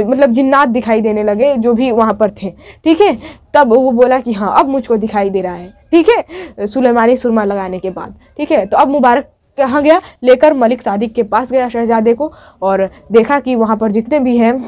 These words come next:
मलिक सादिक, उम, जो है, वो जिन्नातों का तो बादशाह रहते हैं, तो उनके जितने भी मंत्री हैं, वो बैठे रहते हैं, और जो मलिक सादिक है, वो अपने, मतलब, तराई बिछी रहती है, तराई मतलब चट बिछी रहती है, और उसके बाद से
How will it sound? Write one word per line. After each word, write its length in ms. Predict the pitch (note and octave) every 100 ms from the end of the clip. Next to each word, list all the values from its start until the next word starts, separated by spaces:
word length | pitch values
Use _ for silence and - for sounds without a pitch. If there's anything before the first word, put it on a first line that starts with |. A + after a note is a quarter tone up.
| A#3+
मलिक 240 | B3 A#3+ B3+
सादिक, 320 | A#3+ A3+ A#3+
उम, 200 | E3 A3+
जो 300 | G3+ A3+ A#3
है, 160 | A#3 A#3+
वो 320 | B3 G#3+ A#2
जिन्नातों 400 | A#3 A3+ G#3+ C#4
का 100 | C#4+
तो 100 | D4+
बादशाह 300 | E4 E4+ G#4+
रहते 200 | E4+ D4+
हैं, 100 | C#4 G4+ -
तो 60 | C4+
उनके 180 | C4+ B3+
जितने 240 | C4 D#4
भी 120 | D4+
मंत्री 360 | B3+ B3 B3+ C#4+
हैं, 80 | B3+
वो 120 | A3
बैठे 260 | G#3 G#3+
रहते 240 | C#4+ C4+ D4
हैं, 160 | C#4 F#3+ G#4 A3+
और 80 |
जो 120 | A3+ A#3
मलिक 320 | A3 C#4+ -
सादिक 360 | A#3+ A3 C4+
है, 60 | A3+
वो 140 | A3+
अपने, 320 | B3 A#3+ A3 G#3 E4 -
मतलब, 220 | B3 A#3+ -
तराई 300 | A#3 A#3+ C4
बिछी 260 | C4+ A3+
रहती 260 | C#4+ B3 C4
है, 160 | D#4 A#3+
तराई 340 | G#3 G3+ A3
मतलब 220 | C#4+ E4+ -
चट 240 | D4 C4 A#3+
बिछी 280 | A#3+ A3+ C4
रहती 240 | G#3+ A3+
है, 100 | C#4 - -
और 80 | A#3+
उसके 180 | B3+ C4+
बाद 220 | A#3 A3+
से 140 | B3+